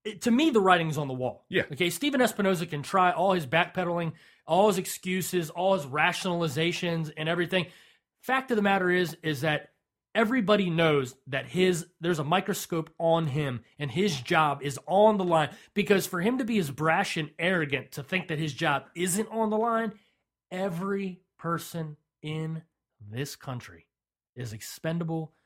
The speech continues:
Speaker 1: slash
Speaker 2: Mm-hmm.
Speaker 1: replaceable. And if you, the bottom line, it doesn't matter how well liked you are, how smart you think you are, you know, if you're the coolest guy on the street, if you are the biggest and baddest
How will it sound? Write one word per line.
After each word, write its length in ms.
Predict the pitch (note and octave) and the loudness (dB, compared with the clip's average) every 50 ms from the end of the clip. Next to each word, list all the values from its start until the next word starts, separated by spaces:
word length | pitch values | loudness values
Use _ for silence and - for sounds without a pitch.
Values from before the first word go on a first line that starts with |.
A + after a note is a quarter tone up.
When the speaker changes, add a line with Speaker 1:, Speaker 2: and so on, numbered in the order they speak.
| _ _ _ _ _ - | _ _ _ _ _ -16
Speaker 1:
slash 600 | - - - D3+ C#3+ C#3 C3 C3 B2+ - - - - | -14 -8 -4 -2 -2 -2 -2 -4 -6 -10 -12 -12 -10
Speaker 2:
Mm-hmm. 480 | F2+ G#2 A#2+ B2+ B2+ C3 B2 C3 A#2 | -8 -6 -6 -6 -6 -8 -6 -6 -4
Speaker 1:
replaceable. 760 | B2 D3 D3 C#3 - C3+ C3 B2 A#2+ - - F#2+ G2 F2+ - _ _ _ _ _ _ _ _ _ - | -2 -2 -2 -2 -2 -2 -2 -2 -2 -6 -10 -14 -16 -16 -18 _ _ _ _ _ _ _ _ _ -6
And 180 | C#3+ C3+ B2+ A#2+ | -4 -4 -4 -4
if 120 | A2 A2 | -8 -10
you, 460 | A#2 A#2+ D3 F#3 G#3+ A#3 B3 A3 - - | -10 -6 -2 0 0 0 -2 -4 -8 -8
the 100 | C3+ B2 | -10 -10
bottom 400 | G2+ - C3 C#3+ F3 G#3 A3+ G#3 | -6 -2 2 2 2 2 2 0
line, 340 | G3 F#3+ F#3 F#3 F3+ F3+ E3+ F3 _ _ - | 0 0 0 -2 -4 -4 -6 -8 _ _ -12
it 140 | D3 C#3 | -10 -8
doesn't 260 | C3 D#3+ C#3+ C3 C#3 C#3 | -6 -6 -6 -6 -6 -6
matter 300 | C3+ C3 B2+ A2+ G#2 G2+ | -6 -6 -8 -8 -10 -10
how 300 | - - D3 D#3+ F3+ G3 | -6 0 0 2 2 2
well 340 | F#3+ F#3 F#3+ G3 G3+ F#3+ | 0 0 0 0 0 0
liked 340 | F3+ F3 F3+ F#3 E3+ - - | 0 0 -2 -2 -4 -6 -8
you 160 | F#3 F3+ E3 | -6 -4 -2
are, 260 | E3 E3 E3 E3 D#3+ D#3 | -2 -2 -2 -2 -4 -4
how 260 | - C3 D3+ E3+ F3 | -6 -4 -4 -4 -4
smart 560 | - - - - C#3 C3 D3 F3+ F#3 - - - | -4 -6 -10 -8 -4 0 2 2 0 0 -6 -12
you 220 | F3+ F3+ F#3+ F#3+ | -8 -6 -4 -6
think 400 | E3 - - G3+ G3 F#3+ - - | -6 -6 -6 -4 -4 -4 -4 -4
you 220 | G3 G3 F#3+ E3 D#3+ | -4 -4 -2 0 2
are, 500 | E3 E3+ E3+ E3+ E3+ E3+ E3+ E3 E3 - _ _ _ - - _ _ _ - | 2 2 2 2 0 0 -2 -4 -6 -10 _ _ _ -20 -20 _ _ _ -8
you 100 | C#3 C#3+ | -4 0
know, 300 | C#3+ D3 D3 C#3+ C#3+ - | 2 2 2 2 0 -4
if 200 | C#3+ C3+ - - | -6 -10 -8 -4
you're 140 | F3 F3 D#3 | -4 -4 -2
the 80 | B2+ C3 | -4 -8
coolest 540 | - - - G#3+ A3+ B3 B3+ A#3+ A#3+ - | -10 -4 -2 0 0 0 0 -2 -4 -2
guy 200 | - A3+ G#3+ G#3+ | 0 0 2 4
on 140 | G#3+ A3 G#3+ | 2 2 2
the 80 | G3+ F#3 | 0 -2
street, 440 | - - - G#3+ G#3+ G#3+ G3 - - | -4 -4 -2 -2 -2 -2 -4 -8 -8
if 160 | - C#3+ C3 B2 | -8 -8 -6 -6
you 300 | C#3 F3 G3+ A#3 A3 - | -4 -2 -2 -2 -2 -2
are 240 | F3+ F3 F3+ F3 E3 | -2 -2 0 0 -2
the 160 | C#3+ C#3 C3 | -4 -6 -8
biggest 600 | B2 A#2+ B2 F#3+ G3 F#3 A3+ A3 G3+ - - - _ - | -10 -6 -4 -4 -4 -2 -4 -8 -8 -10 -14 -20 _ -12
and 400 | - C3+ B2+ A#2 A2+ G#2 G2+ G2+ | -10 -10 -8 -8 -10 -12 -14 _
baddest 580 | - C3+ D3 E3+ F3+ F3+ F#3 E3+ D#3+ - - | -4 -4 -2 -2 -4 -6 -8 -10 -10 -14 -18